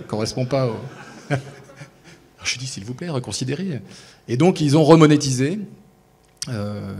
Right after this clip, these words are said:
les épisodes. Mais maintenant, à chaque fois que je mets un épisode, ben, j'ai un algorithme qui me dit : « Ah, votre épi-, votre épisode a été démonétisé. » Donc je suis obligé de chouiner à chaque fois. Enfin bref, donc c'est un petit peu compliqué.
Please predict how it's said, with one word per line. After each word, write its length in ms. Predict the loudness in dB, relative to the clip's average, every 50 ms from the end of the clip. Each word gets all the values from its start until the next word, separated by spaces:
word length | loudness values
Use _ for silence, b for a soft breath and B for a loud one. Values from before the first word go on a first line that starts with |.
| -10
les 160 | -8 -6 -4 -4
épisodes. 600 | -4 -4 -2 2 2 4 4 2 2 0 -4 -6 -14 -20 B B B B B B B _ _ -6
Mais 420 | 0 2 4 4 4 4 2 -2 -4 -4
maintenant, 260 | -4 -2 -2 0 0
à 40 | 0
chaque 160 | 0 0 0
fois 80 | 0
que 60 | 0 0
je 20 |
mets 80 | -2 -4
un 40 | -4
épisode, 340 | -4 -6 -6 -4 -4 -4 -4
ben, 100 | -4 -4
j'ai 100 | -4 -4
un 140 | -6 -6
algorithme 420 | -6 -6 -6 -4 -4 -4 -4 -6 -6
qui 120 | -8 -8
me 60 | -8
dit : « 200 | -8 -8 -10 -10 -10
Ah, 60 | -10 -12 -12 -16 -16 -14
votre 180 | -14 -14 -12
épi-, 140 | -12 -12 -12
votre 260 | -12 -12 -14 -14 -14
épisode 240 | -16 -16 -14 -14 -14
a 60 | -14
été 160 | -14 -14 -12 -12
démonétisé. » 500 | -12 -12 -12 -14 -14 -14 -16 -18 -18 -20 -20 b b b b b b
Donc 100 | -10 -6
je 40 | -6
suis 60 | -4
obligé 200 | -4 -2 0 2
de 180 | 2 2 2 0
chouiner 320 | -2 -2 -2 -2 -2 -2
à 40 | -4
chaque 180 | -6 -8 -8 -8
fois. 320 | -8 -8 -8 -6 -8 -10
Enfin 140 | -12 -14 -14
bref, 220 | -16 -16 -18 -18 -18
donc 100 | -18 -14
c'est 80 | -14 -14
un 60 | -14
petit 140 | -14 -10 -10
peu 100 | -8 -8
compliqué. 480 | -8 -10 -12 -10 -8 -6 -6 -6 -6